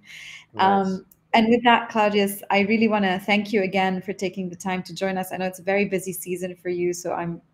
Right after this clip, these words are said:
Speaker 2: doubly grateful that, that you made the time for this.
Speaker 1: This was wonderful, Marilyn. Thank you so much, and, um, keep it up. And,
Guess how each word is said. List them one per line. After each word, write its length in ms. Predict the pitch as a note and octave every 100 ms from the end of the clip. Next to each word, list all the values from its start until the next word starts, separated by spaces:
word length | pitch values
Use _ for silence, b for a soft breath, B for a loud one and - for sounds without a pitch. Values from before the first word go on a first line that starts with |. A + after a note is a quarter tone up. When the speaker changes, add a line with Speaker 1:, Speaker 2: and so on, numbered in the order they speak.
| F3
Speaker 2:
doubly 400 | G#3 G3+ F#3 F3+
grateful 500 | F#3+ F#3+ - F#3 F3+
that, 260 | E3+ - -
that 180 | - -
you 120 | F3+
made 160 | E3+ E3+
the 80 | -
time 260 | - E3
for 140 | F3+ -
this. 420 | - - - - _ _ _ _ _ _ _
Speaker 1:
This 160 | C#3+ C3+
was 160 | A#2
wonderful, 340 | A#2 A2+ G#2+ A2+
Marilyn. 380 | A2 G#2+ G#2+ G#2
Thank 220 | B2+ C3
you 60 |
so 180 | B2 C#3
much, 320 | B2+ B2 - -
and, 380 | A#2 A2+ A2+ B2
um, 680 | A#2 A#2 A2+ A2+ A2+ A2+ -
keep 200 | _ C#3
it 80 | C3
up. 260 | B2 - -
And, 200 | A2